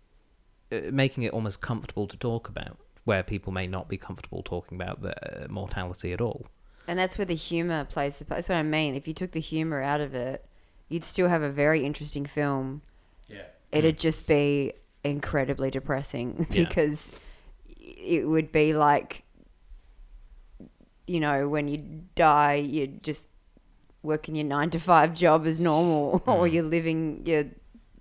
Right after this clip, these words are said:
Speaker 2: in your own house and you can't go anywhere, and, you know, that sometimes that trapped idea that we feel in the, in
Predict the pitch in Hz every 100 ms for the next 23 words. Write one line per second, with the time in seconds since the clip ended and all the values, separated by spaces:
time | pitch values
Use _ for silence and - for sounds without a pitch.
0 | - _ - 165 156 156 147 165 170 165
1 | 160 156 156 160 - 151 151 151 175 156
2 | 165 160 165 160 151 147 147 147 147 147
3 | 151 147 143 - - - - - _ _
4 | _ _ _ - _ - - 165 175 165
5 | - - 180 160 - 160 160 160 151 135
6 | 147 - 156 156 147 143 139 151 147 139